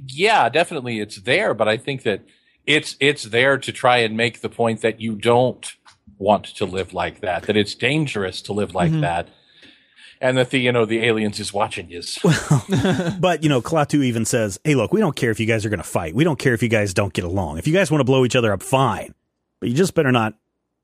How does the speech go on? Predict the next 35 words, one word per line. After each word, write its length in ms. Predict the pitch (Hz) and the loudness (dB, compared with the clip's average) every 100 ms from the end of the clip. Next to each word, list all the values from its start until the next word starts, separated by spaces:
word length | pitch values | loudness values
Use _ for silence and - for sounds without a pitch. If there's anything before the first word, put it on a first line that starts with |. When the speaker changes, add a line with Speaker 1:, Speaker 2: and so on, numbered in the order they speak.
| _ _ _ | _ _ _
Speaker 3:
equip 340 | 127 123 156 - | -2 2 2 4
those 200 | 131 - | 2 4
things 220 | 131 113 | 2 2
to 60 | 107 | 2
rockets 420 | 127 110 107 120 | 2 2 -2 -2
and 80 | 110 | 0
come 120 | 113 | 0
out 100 | 104 | -2
into 120 | 110 | -4
space, 340 | - 170 135 | 0 2 2
or 100 | 120 | 2
else 200 | 110 110 - _ _ - | 2 2 -4 _ _ 0
we 160 | 123 | 2
will 220 | 117 120 | 4 4
stomp 360 | 107 - 123 - | 2 2 2 2
on 180 | 101 87 | 0 -2
you," 120 | 80 | -2
which 240 | 92 135 | -2 -2
comes 240 | - 175 139 | 2 2 2
into 160 | 135 | 0
the 100 | 127 | -2
second 340 | 113 - 151 120 | -2 0 0 -2
part, 320 | 107 98 98 - _ _ _ _ | 0 -2 -2 -8 _ _ _ _
or 100 | 117 | 0
the, 220 | 107 107 | 0 0
one 160 | 113 117 | 0 0
of 60 | 104 | 0
the 80 | |
second 420 | - - 165 156 135 | -2 2 2 2 2
underlying 480 | 120 117 104 101 | 2 2 2 0
themes 300 | 101 110 104 | -2 0 0
of 80 | 104 | 0
this 160 | 98 - | -2 -2
story 420 | - 98 95 98 - | 0 0 0 -2 -2
of, 480 | 101 98 95 95 | 0 0 -2 -4